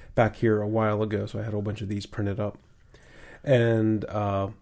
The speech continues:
so down here it tells you what the magnetic declination was back in two thousand eight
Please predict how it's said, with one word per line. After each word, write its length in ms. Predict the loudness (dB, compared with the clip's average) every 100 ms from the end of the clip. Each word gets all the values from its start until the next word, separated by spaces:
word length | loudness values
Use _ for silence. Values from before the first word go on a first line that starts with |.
| _ -20 -20 -20 -20 -20 -20 -20 -20 -16
so 680 | -6 6 8 8 6 4 -2 -12 -20 _ _ _ _ -20 -20 -20 -18 0
down 220 | 2 4
here 240 | 4 4 4
it 100 | 2
tells 160 | 2
you 60 | 2
what 100 | 2
the 80 | 2
magnetic 400 | 2 4 2 2
declination 520 | 0 2 2 2 0
was 300 | 0 -2 -4 -16 -2
back 380 | 0 0 -4 -8
in 360 | -2 0 0 -2
two 100 | -4
thousand 300 | -4 -2 4
eight 340 | 4 4 0